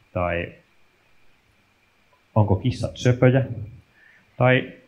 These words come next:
joku muu tällainen kysymys, johon ei ole olemassa oikeaa vastausta. Kuuluuko ananas pizzaan? Näistä asioista voidaan väitellä vaikka maailman tappiin asti ilman, että kukaan tulee sanomaan, että tässä on totuus.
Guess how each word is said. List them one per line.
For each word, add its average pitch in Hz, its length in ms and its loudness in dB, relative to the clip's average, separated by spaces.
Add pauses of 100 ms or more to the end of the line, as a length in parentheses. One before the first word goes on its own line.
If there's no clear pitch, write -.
(180)
joku 160 220 2
muu 180 200 0
tällainen 113 500 2
kysymys, 123 340 -2
johon 156 220 -6
ei 190 220 4
ole 117 240 4
olemassa 113 480 0 (220)
oikeaa 120 440 4
vastausta. - 520 -2 (260)
Kuuluuko 127 440 2
ananas 107 440 -4
pizzaan? - 540 -8 (1120)
Näistä 156 400 6
asioista 107 320 4
voidaan 151 280 6
väitellä 135 380 4
vaikka 131 200 -2
maailman 131 340 2
tappiin 107 440 -2
asti 104 240 -6
ilman, 110 260 0
että - 160 -4
kukaan 98 320 -2
tulee 92 200 2
sanomaan, 87 400 -2
että 85 220 -8 (800)
tässä 104 360 -2
on 90 140 -4
totuus. - 640 -4